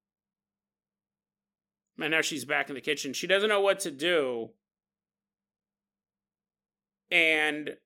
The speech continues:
she's just kinda standing there. And then <laughs> Marcus shows up. You're like, "Who's Marcus?" Well, saving the best for last.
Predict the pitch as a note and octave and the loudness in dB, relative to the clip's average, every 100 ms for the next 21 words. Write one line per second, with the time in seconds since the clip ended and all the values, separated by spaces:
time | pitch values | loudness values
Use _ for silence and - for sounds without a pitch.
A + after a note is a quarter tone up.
0 | _ _ - - F3 D#3+ F3 D#3 F3+ D#3 | _ _ -6 -2 -2 -2 -4 -4 -4 -2
1 | - F3+ F3+ D#3+ D3 D3 D3 D#3 D3+ C#3 | -2 -2 -2 0 0 0 -2 -6 -4 -4
2 | D3 - C#4 - C4 D4 G4+ - - G3 | 2 10 10 10 10 12 10 8 4 4
3 | B3+ - - - - - A3 G3 G3 A3 | 2 -6 -12 -16 -12 0 2 2 6 4
4 | A#3+ G3 G#3 G#3+ C4 C#4+ G#3+ A#3+ C4 D#3 | 4 -2 0 0 -2 -4 2 2 2 -4
5 | D3 F3 G3+ G#3 - _ _ - B3 A3+ | -6 -2 0 0 -4 _ _ 4 6 6
6 | F#3 D#3+ F#3+ F3 E3 E3+ D#3+ C#3 | 2 6 4 4 2 4 4 0